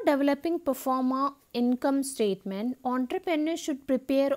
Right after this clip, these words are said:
operating and capital budget. If entrepreneur is running sole trading concern, then he is responsible for budgeting decision. And if he, if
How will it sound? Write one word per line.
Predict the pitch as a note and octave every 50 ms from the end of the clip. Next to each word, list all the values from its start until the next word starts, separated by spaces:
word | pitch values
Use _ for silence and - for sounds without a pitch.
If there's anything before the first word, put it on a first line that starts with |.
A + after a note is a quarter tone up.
| - -
operating | A#3+ A3 - - A3 A3+ A#3 A3+ - C#4+ C4+ C#4 C4+
and | A#3+ A3+ A3+ B3+ C4+ C4
capital | - A#3+ G3+ G3 - - - - B3+ C4
budget. | A#3 G#3+ A3+ G3+ E3 - - - _ - _ _ _ _ _ _ - - - - - - _ _ -
If | F4 G4+ A4+ A4+
entrepreneur | F#4+ D4+ C4+ C#4 C4 E4 E4 - F4+ F4 F4+ F#4+
is | F#4 F#4 E4+ C#4+ B3 A#3+
running | G3 G3+ A3 B3 C#4+ F4 E4+ C#4 C4 C#4+ D4+
sole | - - - C#4+ C4 C4 C#4+ F#4 G4+ F#4+
trading | - F4 D4+ B3+ C4+ B3+ B3+ B3
concern, | - A#3+ A#3 A#3 A#3+ - - - D4+ C4+ B3+ B3+ C4 D#4+ D4 A3+
then | A#3 A#3 A#3+ C4
he | B3 - - D#4+ E4+ F#4 F#4
is | E4 B3+ A#3+ A3
responsible | A3 A3 - - - A#3 A3 A3 A3+ - - - C#4+ C#4+
for | C#4+ C#4+ - B3+ A3+ -
budgeting | A#3 G#3+ F#3 G3 F#3+ G3 F3+ G#3 G#3 G#3 C4 B3 A#3 F3
decision. | F3 E3+ - - F#3 E3 D#3+ E3+ E3+ - _ _ _ _ _ _ _ _ _ - - - - - - -
And | C4+ C4 D4 E4+ D#4+
if | E4 F4+ F#4+ - -
he, | - C4+ D#4 D#4+ E4+ F4 F4 - - -
if | - - - - - D#4+ - - - - - - -